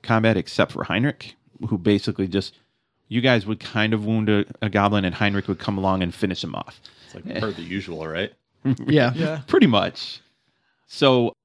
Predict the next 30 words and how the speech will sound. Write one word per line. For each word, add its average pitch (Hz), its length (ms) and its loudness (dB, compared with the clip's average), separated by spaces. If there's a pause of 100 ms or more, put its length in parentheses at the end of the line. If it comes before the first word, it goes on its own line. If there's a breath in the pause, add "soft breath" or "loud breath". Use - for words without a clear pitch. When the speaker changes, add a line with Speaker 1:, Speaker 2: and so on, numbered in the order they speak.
(120)
Speaker 1:
after 139 460 2
that 110 280 2
fight, 120 480 0
they 113 120 0
disco-, - 400 -6
you 113 160 -4
guys 110 240 2
discovered 101 560 -2
two 143 180 -2
bodies 123 540 0
were 104 140 0
strung 117 380 -2
up 95 160 -2
not 101 320 0
far 107 280 2
from 107 180 -6
the 95 60 -4
cave 95 280 -2
entrance, 135 600 -6
and 110 120 0
they 107 140 0
appeared 151 380 -2
to 139 100 -2
be 113 180 -4
had 107 200 -2
used 110 420 -2
for 85 140 -6
goblin 98 480 -2
target 95 440 -2
practice. - 680 -12